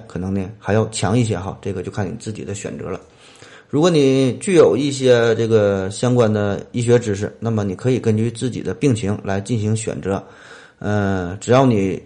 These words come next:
自己能够信任这家医院哈，那就 OK 了。如果你是听你的朋友或者是同事或者是亲戚介绍某一个医院，但是呢，你对这家医院一直啊抱着一种不太信任的态度，那么我奉劝你，奉劝你哈，最好就不要选择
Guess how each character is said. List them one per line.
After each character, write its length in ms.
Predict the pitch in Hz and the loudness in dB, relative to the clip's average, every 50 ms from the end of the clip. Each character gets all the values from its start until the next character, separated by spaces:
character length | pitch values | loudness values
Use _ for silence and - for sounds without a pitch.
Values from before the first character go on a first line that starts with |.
| - _ - | -16 _ -8
自 100 | - 131 | -6 -4
己 100 | 107 87 | -4 -2
能 140 | 92 101 | -2 0
够 100 | 104 113 | 0 0
信 240 | 110 110 - 175 160 | 0 0 0 2 2
任 140 | 131 117 110 | 4 4 2
这 160 | 110 113 107 | 2 0 0
家 160 | 104 107 107 | 0 0 0
医 80 | 101 98 | 0 -2
院 180 | 98 104 104 101 | -2 -2 -2 -2
哈， 140 | 104 101 92 | -2 -4 -4
那 80 | 101 | -4
就 120 | 101 98 - | -4 -4 -4
OK 260 | - 104 98 104 95 | -4 -4 -2 -2 -2
了。 180 | 85 87 - - - - - - - - - _ - | -2 -4 -6 -10 -16 -20 -20 -20 -20 -20 -20 _ -8
如 120 | - 143 | -4 2
果 120 | 143 147 143 | 2 4 4
你 120 | 143 123 | 4 2
是 160 | 113 131 147 | 2 0 0
听 220 | 147 - 147 151 135 | 0 0 0 0 0
你 80 | 101 | 2
的 80 | 98 110 | 0 0
朋 260 | 110 110 110 107 120 | -2 0 -2 0 2
友 120 | 135 131 | 2 2
或 100 | 123 135 | 2 2
者 100 | 120 107 | 2 0
是 140 | 98 107 110 | 0 -2 -4
同 240 | 107 - 110 104 120 | -6 -4 -2 0 0
事 160 | 123 160 147 | 0 0 0
或 160 | - 85 117 | -2 -2 -4
者 100 | 110 - | -4 -4
是 140 | 98 101 104 | -4 -8 -8
亲 240 | 101 - - 123 110 | -8 -4 -2 0 0
戚 140 | 110 123 117 | 0 0 -2
介 260 | 113 - - 170 143 | -2 2 4 4 4
绍 140 | 127 131 117 | 6 4 2
某 180 | 107 101 67 | 2 2 0
一 80 | 78 101 | -2 0
个 100 | 101 120 | 0 0
医 100 | 117 104 | 0 0
院， 220 | 98 101 98 - - | 0 0 -2 -2 -2
但 120 | - 123 123 | -4 -4 -2
是 120 | 123 127 | 0 0
呢， 120 | 117 107 98 | 0 0 0
你 200 | 95 104 101 95 | -2 -2 -2 -2
对 180 | 95 127 131 | -2 -2 0
这 140 | 120 131 123 | 0 0 0
家 180 | 113 120 120 110 | 2 2 2 2
医 120 | 113 110 | 0 0
院 260 | 101 107 113 107 - - - - - - - - | 0 0 0 0 -2 -6 -14 -20 -20 -20 -16 -6
一 160 | - 139 131 | -4 -2 -2
直 160 | 98 98 107 | -2 0 2
啊 260 | 127 127 107 120 - - - _ | 2 2 2 0 -6 -16 -14 _
抱 160 | - 127 123 | 0 2 4
着 140 | - - - | 4 4 2
一 40 | 120 | 2
种 240 | 104 98 78 85 87 95 - _ _ | 0 -2 -6 -6 -8 -12 -16 _ _
不 100 | - - | -6 -2
太 140 | 104 123 123 | 2 2 2
信 160 | 117 - 156 | 2 2 2
任 140 | 131 123 113 | 2 2 2
的 100 | 104 92 - | 0 -4 -6
态 180 | - - 156 113 | -2 0 0 0
度， 140 | 95 90 - - - | 0 -2 -8 -10 -10
那 80 | - 113 | -6 -2
么 140 | 110 107 | -2 -2
我 140 | 98 92 90 | -2 -2 -4
奉 200 | - - 143 131 | -4 -2 -2 0
劝 160 | 110 113 104 | 0 0 -2
你， 120 | 98 - - - - | -2 -4 -10 -14 -18
奉 380 | - - - 143 123 110 98 104 | -14 -6 -4 -2 -2 -2 -4 -6
劝 240 | - - 113 101 92 | -4 -4 -4 -4 -4
你 60 | - - - | -6 -10 -10
哈， 160 | 95 87 - - _ _ - - _ _ - | -12 -12 -12 -16 _ _ -20 -20 _ _ -2
最 100 | - 127 | 0 0
好 120 | 117 73 | 0 2
就 80 | 98 107 | 0 -2
不 100 | - - | -2 0
要 100 | 107 123 | 0 0
选 200 | 120 - 80 76 | 0 0 -2 -2
择 260 | 87 90 87 87 90 | -2 -4 -4 -4 -8